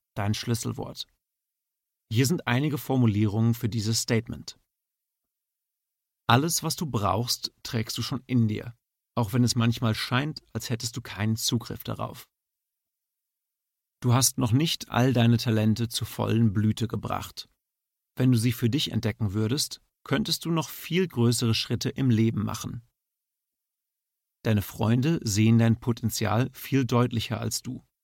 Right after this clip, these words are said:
Manchmal sind sie deshalb frustriert. Achte Station.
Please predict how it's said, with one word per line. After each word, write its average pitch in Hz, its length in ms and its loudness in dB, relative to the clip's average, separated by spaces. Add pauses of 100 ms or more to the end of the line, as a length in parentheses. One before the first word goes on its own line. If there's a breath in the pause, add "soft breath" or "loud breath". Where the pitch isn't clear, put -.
(420)
Manchmal 113 520 2
sind 104 180 0
sie 110 100 -2
deshalb 113 420 -4
frustriert. - 680 -6 (3250)
Achte 143 340 0
Station. - 640 -6